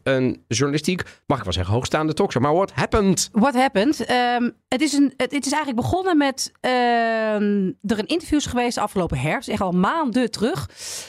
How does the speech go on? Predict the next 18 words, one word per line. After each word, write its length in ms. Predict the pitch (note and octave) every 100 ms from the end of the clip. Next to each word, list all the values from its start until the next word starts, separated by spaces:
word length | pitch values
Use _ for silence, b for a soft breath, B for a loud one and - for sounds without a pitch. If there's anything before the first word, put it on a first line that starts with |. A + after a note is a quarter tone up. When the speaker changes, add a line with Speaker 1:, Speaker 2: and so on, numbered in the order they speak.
| B
Speaker 2:
met 380 | - C4 F#4 -
een 320 | - C4 B3+ -
s-, 200 | - -
eh, 460 | A#3+ B3 A#3+ A#3+ A3
een 80 |
man 160 | A#3+ C4
die 200 | A#3+ A3+
Salvatore 760 | - D4 C4+ A3+ A3 D4 C4
Baiardo 480 | F#3+ G3 F3+ D3+ F3+
heette. 300 | G3+ A#3 C4+
Dat 140 | D4 C4
is 80 | A#3
een 160 | A3+ - _ _
Siciliaan 520 | - A#3 G#3+ G3 A#3+
die 140 | B3 G#3
nauwe 460 | G#3+ C#4 F4 D4+
banden 480 | F#3 F#3+ A3 C4+ B3+
had 680 | F3+ B2 E3+ A#3 - - -